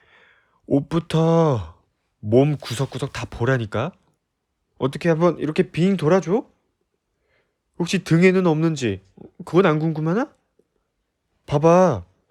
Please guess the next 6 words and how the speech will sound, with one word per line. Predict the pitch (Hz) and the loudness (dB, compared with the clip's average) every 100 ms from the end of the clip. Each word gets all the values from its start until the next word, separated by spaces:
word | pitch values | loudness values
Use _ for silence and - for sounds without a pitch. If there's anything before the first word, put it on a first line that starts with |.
| 117 | -2
보라니까? | 139 220 220 214 226 285 - _ _ _ _ _ _ _ | 4 4 4 0 0 0 -4 _ _ _ _ _ _ _
없지? | 156 170 - 190 123 - _ _ _ _ _ _ _ _ | -6 -4 -2 0 0 -4 _ _ _ _ _ _ _ _
없지? | - 156 - 220 226 101 85 _ _ _ _ _ _ _ _ _ _ _ _ _ _ _ _ - | -8 -6 -4 0 0 0 -6 _ _ _ _ _ _ _ _ _ _ _ _ _ _ _ _ -10
아, | 95 98 98 95 82 - - _ _ - | -4 -2 -2 -4 -8 -14 -20 _ _ -6
알았다, | 85 107 113 - 110 104 | -4 -2 -4 -4 -6 -6
알았다. | 107 - 110 101 - | -8 -8 -8 -8 -14